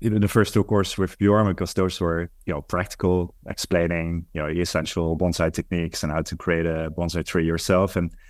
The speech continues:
with Michael, we took a really different approach, more into the aesthetics surrounding bonsai and, and also plant physiology, physiology.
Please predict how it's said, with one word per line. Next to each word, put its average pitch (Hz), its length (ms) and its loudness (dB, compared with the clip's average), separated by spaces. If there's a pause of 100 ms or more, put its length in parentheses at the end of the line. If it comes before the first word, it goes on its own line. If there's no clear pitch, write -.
(180)
with 95 160 -2
Michael, 101 340 6
we 92 120 4
took 92 180 -2
a 95 40 2
really 90 220 4
different 92 320 0
approach, 92 560 0
more 85 460 0 (320)
into 80 560 0
the 87 80 0
aesthetics 101 600 2
surrounding 101 480 4
bonsai 101 560 4
and, 85 360 -2 (180)
and 87 260 0
also 87 680 2 (180)
plant 98 240 4 (100)
physiology, 110 800 0 (240)
physiology. 101 760 0